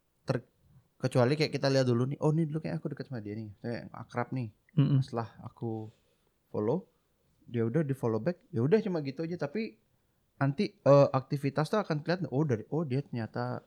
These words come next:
Speaker 1: nge-like
Speaker 2: Oh,
Speaker 1: atau
Speaker 2: tahu-tahu
Speaker 1: mungkin dia
Speaker 2: sendiri.
Speaker 1: pernah nge-post, akhirnya aku
Speaker 2: Oh,
Speaker 1: nge-like.
Speaker 2: oke.
Speaker 1: Artinya kayak interaksinya tuh terjadi di sana-sana gitu.
Speaker 2: Tahu-tahu sendiri
Speaker 1: Ah,
Speaker 2: aja ya.
Speaker 1: tahu-tahu sendiri. Masalah dia mau nyapa apa enggak,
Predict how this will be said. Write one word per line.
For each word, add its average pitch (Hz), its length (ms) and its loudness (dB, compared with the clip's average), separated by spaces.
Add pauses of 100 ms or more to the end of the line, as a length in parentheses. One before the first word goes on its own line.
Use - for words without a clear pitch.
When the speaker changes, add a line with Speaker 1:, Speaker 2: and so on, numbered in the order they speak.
(120)
Speaker 1:
nge-like 104 400 -2
Speaker 2:
Oh, 147 80 6
Speaker 1:
atau - 240 4
Speaker 2:
tahu-tahu 127 160 10
Speaker 1:
mungkin 131 160 10
dia 147 80 10
Speaker 2:
sendiri. 131 100 10
Speaker 1:
pernah 135 220 8
nge-post, 180 480 0
akhirnya 123 240 4
aku 120 80 2
Speaker 2:
Oh, 120 80 0
Speaker 1:
nge-like. 123 220 -2
Speaker 2:
oke. 127 100 -2 (320)
Speaker 1:
Artinya 170 240 -2
kayak - 160 -4 (300)
interaksinya 139 580 -2
tuh 170 160 -6
terjadi 143 320 -2
di 147 140 -6
sana-sana 120 500 -6
gitu. 113 140 -8 (180)
Speaker 2:
Tahu-tahu 127 380 8
sendiri 123 320 10
Speaker 1:
Ah, 120 80 10
Speaker 2:
aja 139 160 8
ya. 135 100 6
Speaker 1:
tahu-tahu 123 300 6
sendiri. 123 380 -2 (500)
Masalah 131 400 10
dia 131 80 10
mau 135 160 12
nyapa 127 400 6
apa - 100 -4
enggak, 120 260 2